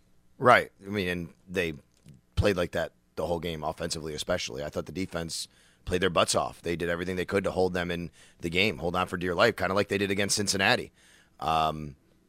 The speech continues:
kinda like they did a little bit against New England, you know, because the Bills were turning the ball over. Remember New England, first play of the game, Josh throws an interception. Here, first play of the game, uh, James Cook fumbles the ball. Bills f-, turned the ball over four times. They were careless.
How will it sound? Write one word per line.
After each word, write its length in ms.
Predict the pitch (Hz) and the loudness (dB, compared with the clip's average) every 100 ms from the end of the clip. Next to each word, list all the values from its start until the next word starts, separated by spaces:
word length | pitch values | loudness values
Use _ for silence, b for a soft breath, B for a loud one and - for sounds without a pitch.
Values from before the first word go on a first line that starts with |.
| - | -10
kinda 180 | - 87 | -2 0
like 140 | 98 95 | 0 0
they 140 | 95 | -2
did 180 | 92 92 | 0 0
a 60 | |
little 180 | 87 95 | 0 0
bit 100 | 98 | 0
against 320 | 98 101 - | 0 0 -2
New 120 | 95 92 | -2 -2
England, 480 | 120 98 85 82 - | -2 -2 -4 -8 -12
you 160 | - | -8
know, 300 | 82 78 67 67 | -6 -4 -6 -8
because 320 | 87 90 87 | -8 -4 -4
the 80 | 82 | -2
Bills 400 | 87 87 82 - | -4 -2 -4 -6
were 100 | 82 | -8
turning 220 | - 90 | -4 -2
the 60 | 85 | 0
ball 160 | 82 | -2
over. 100 | 78 | -2
Remember 200 | 85 104 | -4 -4
New 140 | 101 107 | 0 0
England, 240 | 135 85 | 0 -4
first 160 | 92 - | -6 -2
play 140 | 101 | 0
of 20 | |
the 60 | 98 | 2
game, 200 | 110 110 | 2 0
Josh 220 | 82 87 | -2 -2
throws 160 | 92 90 | -2 -2
an 80 | 95 | -2
interception. 480 | 98 107 120 67 | 0 0 0 -2
Here, 160 | 64 113 | -2 -2
first 240 | - 95 | -2 -6
play 140 | - 104 | -2 -2
of 20 | |
the 60 | 101 | 0
game, 260 | 117 90 B B B B - | -2 -2 B B B B -10
uh, 160 | 64 71 | -6 -4
James 300 | 87 95 - | 0 0 2
Cook 200 | 104 - | 0 2
fumbles 320 | 98 98 87 | 0 0 -2
the 80 | 95 | 2
ball. 320 | 107 92 - b - | 4 2 -4 b -4
Bills 240 | 107 123 - | -2 0 -4
f-, 120 | - - | -8 2
turned 260 | 117 127 | 4 4
the 60 | 120 | 4
ball 200 | 120 139 | 4 4
over 140 | 208 | 0
four 220 | - 156 | 0 -2
times. 560 | - 131 151 98 - - | 4 4 4 0 -10 -10
They 80 | 90 | -6
were 80 | 104 | -2
careless. 560 | 117 123 135 - - | 4 4 4 -2 -6